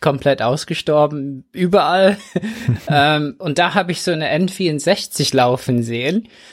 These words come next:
mit einer Demo von, äh, was später Lilith Wars hieß. Damals hieß es, glaub ich, noch Sky, äh, Star Fox oder so. Hab so eine Demo gesehen und war so an, oh nein, ich glaub, ich hab einen Fehler gemacht. <laughs> Und, ähm,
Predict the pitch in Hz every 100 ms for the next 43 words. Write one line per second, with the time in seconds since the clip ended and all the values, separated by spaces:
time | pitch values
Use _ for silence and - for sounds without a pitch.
0 | _ 143 143 139 131 143 160 180 170 -
1 | 147 139 139 135 127 - 131 131 127 135
2 | - - 156 143 131 120 127 170 190 -
3 | 180 175 180 180 - - - 180 180 -
4 | 139 147 143 139 - 147 139 131 135 127
5 | 131 - 127 127 151 135 131 127 - 127
6 | 156 202 196 - 185 185 180 185 - -
7 | - - - - 147 131 131 135 165 170
8 | 156 165 160 160 160 147 135 139 139 147
9 | 156 - 180 151 143 147 131 _ _ _
10 | - - 147 143 160 160 147 - 139 123
11 | 135 135 127 120 - - 906 1077 1077 175
12 | 214 165 247 170 240 - 233 - 233 202
13 | 202 208 196 - - 196 196 254 466 -
14 | 294 254 196 147 269 240 - - 214 214
15 | 180 185 175 170 165 156